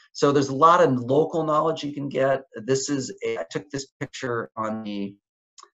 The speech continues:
this is, uh, if you're up at Whistler, Blackcomb, there's a canyon in between the two resorts. Uh, it's the canyon that the gondola goes over,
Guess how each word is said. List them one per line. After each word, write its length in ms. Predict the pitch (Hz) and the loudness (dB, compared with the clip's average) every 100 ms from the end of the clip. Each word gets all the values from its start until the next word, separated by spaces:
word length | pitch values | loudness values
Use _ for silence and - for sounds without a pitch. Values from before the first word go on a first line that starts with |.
| _ _ _ | _ _ _
this 140 | 147 151 | -8 -4
is, 220 | 151 139 131 127 _ - | -4 -4 -8 -12 _ -4
uh, 320 | 104 104 104 - _ _ _ | -2 0 -2 -6 _ _ _
if 220 | 120 120 | -8 -6
you're 180 | 123 113 | -6 0
up 140 | 135 147 | 0 2
at 100 | 127 | 0
Whistler, 800 | 123 135 - 117 107 101 104 101 | 0 0 -2 0 2 2 0 -2
Blackcomb, 680 | 110 110 - - 107 101 101 | 2 2 0 -6 -4 -2 -2
there's 260 | 110 104 98 | -4 -6 -10
a 80 | - - | -14 -6
canyon 600 | 143 135 135 127 123 - _ | -2 0 0 0 -2 -4 _
in 140 | 127 123 | -4 -4
between 360 | 120 - 120 | -4 -4 -4
the 60 | 107 | -6
two 200 | 101 110 | -6 -8
resorts. 600 | 107 110 101 101 101 - - _ _ _ _ _ _ - | -8 -4 -2 -2 -4 -14 -18 _ _ _ _ _ _ -10
Uh, 220 | 107 101 | -2 0
it's 120 | 101 - | 0 -4
the 80 | |
canyon 280 | - 117 113 | -2 -2 0
that 120 | 107 | -4
the 60 | 107 | -2
gondola 420 | 104 107 101 104 | 0 0 0 -2
goes 220 | 101 101 | -2 -2
over, 380 | 104 98 101 101 | -2 -2 0 -2